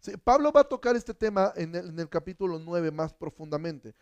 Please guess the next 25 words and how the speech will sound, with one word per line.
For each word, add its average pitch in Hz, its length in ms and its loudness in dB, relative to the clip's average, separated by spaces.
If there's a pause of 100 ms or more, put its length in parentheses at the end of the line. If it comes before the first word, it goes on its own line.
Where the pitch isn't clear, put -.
(400)
Dice, 180 200 2
"A 185 40 8
los 190 200 4
que 190 160 2
predestinó", 185 920 4
es 190 80 4
decir, 214 360 -6 (1120)
la 180 220 6
predestinación 240 1080 0 (160)
puede 233 380 10
a 180 140 6
algunos 196 480 0
gustarles 185 560 0
o 180 40 -10
no 185 120 -8
gustarles, 180 540 -2
pero 160 220 -6
nadie 190 240 -2
puede 185 220 -2
decir 175 300 -2
que 156 120 -6
no 160 100 -12
es 156 120 -8
bíblico, 147 460 -10 (420)
¿sí? 170 280 -6